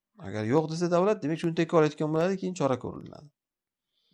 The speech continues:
Ikki ming to'rt yuz oltmishinchi hadis. Jarir roziyallohu anhu aytadilar, Rasululloh sollallohu alayhi vasallam aytdilar, "Iza atakumul musaddiqu falyastur wa huwa ankum rodin."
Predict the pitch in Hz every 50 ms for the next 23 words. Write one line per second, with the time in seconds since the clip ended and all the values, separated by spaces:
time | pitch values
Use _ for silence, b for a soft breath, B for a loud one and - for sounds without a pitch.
0 | _ _ _ _ _ _ _ b b b b b b b b b b b b b
1 | b b b b b - 139 139 - - 185 190 202 208 196 180 180 - 170 175
2 | 180 175 175 165 175 190 165 - 151 147 147 143 143 143 147 160 - 170 139 127
3 | 110 107 110 110 110 117 117 - - _ _ _ _ _ _ _ _ _ _ _
4 | _ _ - 120 120 131 135 147 156 143 131 127 123 123 120 120 123 113 113 117
5 | 123 117 107 110 113 110 113 139 180 190 170 135 - - 123 113 - 117 113 113
6 | 113 117 117 113 110 107 - 139 160 - - 127 120 123 113 101 113 - - 139
7 | 131 - - 123 120 117 113 107 - - 147 143 139 135 - 113 - - 156 156
8 | 147 - - - 127 131 143 139 - - 143 147 139 127 120 123 123 123 117 107
9 | 113 117 110 - 127 127 113 110 110 107 107 98 110 113 110